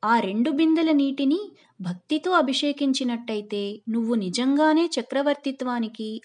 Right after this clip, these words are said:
అర్హుడవయ్యేవాడివి. సరే, ఇక ఇక్కడి నుంచి బయటికి వెళ్ళు అని శివుడు హెచ్చరించాడు. మందరుడు తల వంచుకొని ఆలయాన్నుంచి బయటికి వెళ్లేందుకు వెనుదిరిగేంతలో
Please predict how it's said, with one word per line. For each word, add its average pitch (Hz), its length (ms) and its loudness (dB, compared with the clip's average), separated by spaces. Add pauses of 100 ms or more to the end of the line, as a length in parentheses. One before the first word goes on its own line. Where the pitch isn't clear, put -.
అర్హుడవయ్యేవాడివి. 196 1120 0 (520)
సరే, 226 420 -2 (520)
ఇక 262 140 0
ఇక్కడి 269 360 2
నుంచి 277 240 4
బయటికి 247 360 0
వెళ్ళు 277 380 2 (440)
అని 226 420 0 (320)
శివుడు 262 340 -2
హెచ్చరించాడు. 180 880 -4 (920)
మందరుడు 240 560 2
తల 233 280 -4
వంచుకొని 240 800 -2 (120)
ఆలయాన్నుంచి 294 800 2
బయటికి 214 520 -4
వెళ్లేందుకు 262 600 0
వెనుదిరిగేంతలో 220 1160 -4